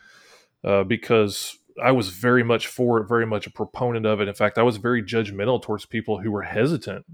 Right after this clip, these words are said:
to withdraw fellowship. Um, I would say probably at this point, the one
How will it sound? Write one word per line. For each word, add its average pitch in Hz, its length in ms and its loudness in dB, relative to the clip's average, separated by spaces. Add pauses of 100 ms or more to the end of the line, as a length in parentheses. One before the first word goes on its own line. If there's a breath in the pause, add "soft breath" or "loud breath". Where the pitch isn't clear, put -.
to 123 140 -4
withdraw 110 400 -4
fellowship. 98 560 -4 (640 soft breath)
Um, 95 400 -4 (160)
I 139 80 2
would 185 120 6
say 180 240 4
probably 131 580 2
at - 120 -4
this 110 180 -6
point, 139 380 -2
the 113 80 -4
one 120 500 0